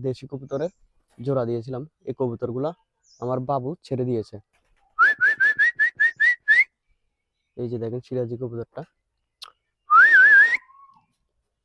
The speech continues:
এই কবুতরটার সাথে এই দেশি জোড়া, দেশি ফিমেলটা জোড়া দিয়ে দিয়েছিলাম। এগুলা মোটামুটি জোড়া নিয়ে নিয়েছে, আর এগুলো আমার বাবু ছেড়ে দিয়েছে। এগুলাকে আমি খাবার দিয়ে আবার বেঁধে রাখবো,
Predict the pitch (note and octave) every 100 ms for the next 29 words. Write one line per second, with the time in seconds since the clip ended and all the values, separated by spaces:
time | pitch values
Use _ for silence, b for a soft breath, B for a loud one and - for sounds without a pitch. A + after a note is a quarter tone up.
0 | _ _ C#3 B2+ C3 B2 B2 C3 - D3
1 | D3+ - C3 B2+ - C#3+ C3 C#3 B2 -
2 | _ _ _ _ _ B2+ B2+ B2+ C#3 C#3+
3 | D3+ C#3+ C#3+ _ _ _ _ _ - A#2
4 | C3 A#2+ A2+ A2+ G#2+ - C#3 F3 _ _
5 | - A#2+ C3 C3+ D3 C#3 B2+ A#2 A#2 B2+
6 | A#2+ A#2 A2+ A2 G#2+ D#3 G#3 _ _ _
7 | _ _ - A2+ A2+ C3 C3+ C3 B2+ B2+
8 | B2 A#2+ - A#2+ A#2 A2 C3+ B2+ A#2+ A#2+
9 | B2+ B2+ - B2 A#2 A#2 C3 A2+ C#3 -
10 | _ _ _ _ _ _ _ _ _ _
11 | _ A#2+ B2+ C#3 B2 A2+